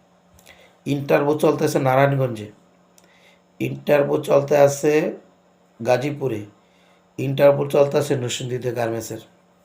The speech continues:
ট্রেনিং সেন্টারগুলোতে। যে মাত্র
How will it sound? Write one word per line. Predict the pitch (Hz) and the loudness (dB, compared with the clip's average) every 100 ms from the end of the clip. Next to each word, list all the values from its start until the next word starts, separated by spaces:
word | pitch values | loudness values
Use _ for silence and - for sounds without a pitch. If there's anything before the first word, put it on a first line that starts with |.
| _ | _
ট্রেনিং | - 135 131 | -4 -2 -4
সেন্টারগুলোতে। | 123 131 127 123 117 113 - - _ _ _ _ _ _ _ _ _ - - - _ _ | -4 -6 -6 -6 -6 -6 -10 -20 _ _ _ _ _ _ _ _ _ -16 -16 -16 _ _
যে | 120 | -6
মাত্র | 120 123 127 | 0 0 2